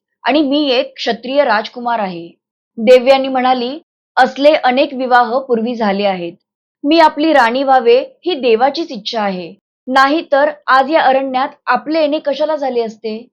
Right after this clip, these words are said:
पण हा विवाह शुक्राचार्यांना मान्य होईल का?" असे महाराजांनी देवयानीला विचारले. तेव्हा कालच बाबा तिच्या विवाहाची काळजी करत होते आणि आता देवयानी म्हणून नव्हे,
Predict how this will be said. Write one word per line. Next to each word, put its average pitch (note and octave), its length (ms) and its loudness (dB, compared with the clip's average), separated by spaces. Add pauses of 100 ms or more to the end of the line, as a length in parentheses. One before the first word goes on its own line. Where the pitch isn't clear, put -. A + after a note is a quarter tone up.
(520)
पण E4 200 2
हा C4 260 2
विवाह B3 540 0 (220)
शुक्राचार्यांना D#4 840 0
मान्य C4 320 -2
होईल C4+ 240 -2
का?" A3 280 -4 (760)
असे B3 280 2
महाराजांनी A#3+ 640 0
देवयानीला G#3+ 520 0
विचारले. F#3 640 -8 (480)
तेव्हा C4 420 4 (340)
कालच D4 380 4
बाबा C4 300 2
तिच्या C4+ 260 -2
विवाहाची B3 560 -2
काळजी A#3 360 -2
करत C4 260 0
होते F#3 420 -10 (360)
आणि A#3 220 2
आता B3 280 2
देवयानी A#3+ 500 2
म्हणून C4+ 300 -6
नव्हे, G3+ 360 -6